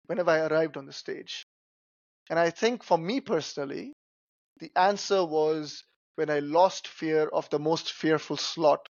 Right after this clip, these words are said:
on a big wave, which is the bridge, right? It is the, it is the hardest slot, in my opinion.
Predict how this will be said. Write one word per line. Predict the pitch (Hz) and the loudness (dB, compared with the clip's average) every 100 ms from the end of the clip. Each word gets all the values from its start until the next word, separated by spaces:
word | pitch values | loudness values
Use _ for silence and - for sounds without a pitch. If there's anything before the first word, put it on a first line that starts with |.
| - | -6
on | |
a | 147 | -4
big | 143 143 | -4 -2
wave, | 151 - _ _ _ _ _ _ _ | -4 -4 _ _ _ _ _ _ _
which | 151 - | -8 -6
is | 135 | -8
the | 123 | -8
bridge, | 135 151 139 - - - _ _ _ _ _ _ _ _ _ _ _ _ _ _ | 0 2 0 -2 -10 -12 _ _ _ _ _ _ _ _ _ _ _ _ _ _
right? | 151 156 220 _ _ _ _ - | 0 2 2 _ _ _ _ -2
It | 170 | 2
is | 180 160 | 2 0
the, | 170 170 | -2 -2
it | 175 | -2
is | 165 | -6
the | 156 | -4
hardest | 151 190 214 - | 2 2 2 -4
slot, | - 180 - _ _ - | -2 -2 -4 _ _ -14
in | 160 | 0
my | 185 | 2
opinion. | 175 160 156 | 2 0 -12